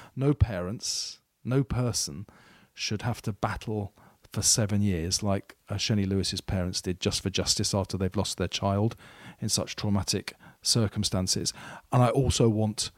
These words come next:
the families of the people who have died to be given automatic legal aid, because you've got a very unfair system. There's not a level playing field when the authorities have access to the highest quality legal advice,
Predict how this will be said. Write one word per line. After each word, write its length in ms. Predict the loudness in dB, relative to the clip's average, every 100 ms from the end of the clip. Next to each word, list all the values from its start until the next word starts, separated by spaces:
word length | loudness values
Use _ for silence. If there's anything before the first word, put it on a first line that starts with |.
| _ _ _ -4
the 80 |
families 500 | 0 4 4 4 0
of 260 | 0 -2 -6
the 340 | -4 -2 -2 0 2
people 260 | 2 2
who 60 | 0
have 140 | 0
died 340 | 0 0 0 -4
to 160 | -6
be 100 | -6
given 240 | -4 -2 -2
automatic 500 | -2 -2 -4 -4 -6
legal 300 | -6 -4 -4
aid, 280 | -4 -6 -10 -20 -12
because 240 | -6 -4 -4
you've 120 | -2
got 100 | -2
a 60 |
very 260 | 2 4 4
unfair 400 | 2 0 -2 0
system. 420 | 2 2 0 -2
There's 220 | -4 0
not 200 | 0 2
a 40 | 0
level 320 | 2 0 -2
playing 400 | 0 4 4 4
field 480 | 0 -4 -2 -2 -4 -10 -20 -20 -20 -12
when 460 | -2 0 2 0 -4 -2
the 80 | 0
authorities 720 | 0 2 2 2 0 -4 -4
have 160 | -4
access 340 | -4 -4 -4 -4
to 80 | -6
the 80 |
highest 420 | -6 -2 0 2 0
quality 360 | 2 0 0
legal 280 | -4 -4 -4
advice, 520 | -4 -4 -4 -4 -6